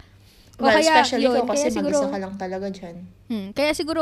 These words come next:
Speaker 1: ha-, nasa one hundred percent na lang tayo ngayon. Tin-, di na natin kaya yung five hundred percent, unlike nung
Speaker 2: Hindi
Speaker 1: mga
Speaker 2: na.
Speaker 1: bata pa tayo.
Speaker 2: Hindi ko na kayang mag-O T ngayon ng alas dose. Although gising pa ako nun, pero ayoko
Speaker 1: Mm.
Speaker 2: magtrabaho ng hanggang ganun.
Speaker 1: Yeah,
Speaker 2: Pag
Speaker 1: oo.
Speaker 2: alas sais, alas siyete,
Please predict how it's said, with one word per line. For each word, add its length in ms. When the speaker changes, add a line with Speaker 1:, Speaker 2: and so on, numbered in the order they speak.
Speaker 1:
ha-, 180
nasa 240
one 80
hundred 320
percent 320
na 80
lang 100
tayo 220
ngayon. 240
Tin-, 240
di 80
na 160
natin 240
kaya 260
yung 220
five 160
hundred 480
percent, 400
unlike 400
nung 240
Speaker 2:
Hindi 320
Speaker 1:
mga 160
Speaker 2:
na. 80
Speaker 1:
bata 260
pa 140
tayo. 480
Speaker 2:
Hindi 180
ko 80
na 100
kayang 320
mag-O 320
T 140
ngayon 320
ng 100
alas 300
dose. 560
Although 260
gising 300
pa 180
ako 140
nun, 160
pero 180
ayoko 300
Speaker 1:
Mm. 80
Speaker 2:
magtrabaho 400
ng 100
hanggang 340
ganun. 300
Speaker 1:
Yeah, 360
Speaker 2:
Pag 140
Speaker 1:
oo. 80
Speaker 2:
alas 160
sais, 280
alas 200
siyete, 320